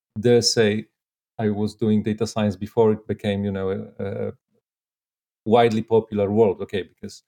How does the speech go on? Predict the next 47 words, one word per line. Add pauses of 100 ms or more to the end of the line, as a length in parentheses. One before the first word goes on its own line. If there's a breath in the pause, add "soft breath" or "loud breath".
(420)
I
think
it,
the,
the,
the
term
was
coined
in
two
thousand
and
one,
but
it (200)
took
it
some
time (120)
before
it
took
off.
But, (840)
uh, (140)
what's
your
perception
of
what
happened
and (140)
what
still,
I
think,
happens (140)
with
the
sexiest, (160)
uh, (420)
job
on
the
market?
So,